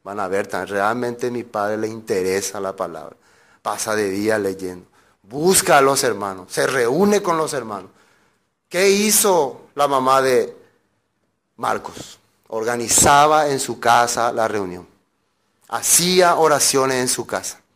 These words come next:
Compartía la palabra en su casa. Y eso vio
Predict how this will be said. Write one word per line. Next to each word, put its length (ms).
Compartía 840
la 160
palabra 800
en 140
su 180
casa. 360
Y 140
eso 340
vio 460